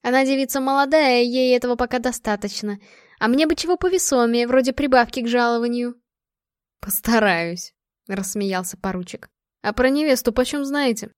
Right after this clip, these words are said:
Шарепа вчера раструбил». «Тьфу, такой взгляд томный и щенячий, поди перепутай с чем-нибудь»,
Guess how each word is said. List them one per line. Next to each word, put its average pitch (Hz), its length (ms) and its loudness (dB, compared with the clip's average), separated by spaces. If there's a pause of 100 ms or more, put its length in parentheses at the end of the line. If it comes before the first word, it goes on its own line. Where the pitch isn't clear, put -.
(220)
Шарепа 311 460 2
вчера 220 320 0
раструбил». 190 600 -4 (760)
«Тьфу, 392 340 0 (460)
такой 339 260 4
взгляд 311 440 0
томный 240 420 4
и - 20 -6
щенячий, 254 480 -2
поди 277 300 2
перепутай 277 520 0
с 214 80 -6
чем-нибудь», 214 580 -2